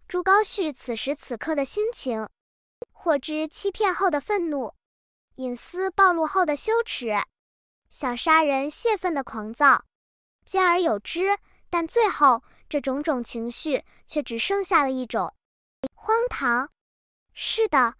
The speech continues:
荒唐。朱高煦觉得荒唐，不是因为自己的父皇指使纪刚监视自己，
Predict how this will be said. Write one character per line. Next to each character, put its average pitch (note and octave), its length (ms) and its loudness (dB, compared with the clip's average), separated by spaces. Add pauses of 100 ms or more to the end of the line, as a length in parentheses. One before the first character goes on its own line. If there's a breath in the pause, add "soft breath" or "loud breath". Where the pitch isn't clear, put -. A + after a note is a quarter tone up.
(100)
荒 A4 200 0 (100)
唐。 B3 400 -2 (600)
朱 F#4+ 180 0
高 G4+ 220 6
煦 F#4+ 280 0
觉 B3+ 160 -2
得 C4+ 120 0
荒 G#4+ 260 -4
唐， A#3 380 -2 (320)
不 B3 100 -6
是 C#4 160 -2
因 C4+ 160 -2
为 C4 160 2
自 C#4 180 -6
己 A#3+ 140 -6
的 A3+ 80 -4
父 D4+ 240 -4
皇 B3+ 380 0
指 C#4+ 160 -6
使 B3 180 -4
纪 D4+ 160 -6
刚 F4+ 320 2
监 A4 240 0
视 G4+ 160 -2
自 C#4 180 -6
己， G3+ 320 -8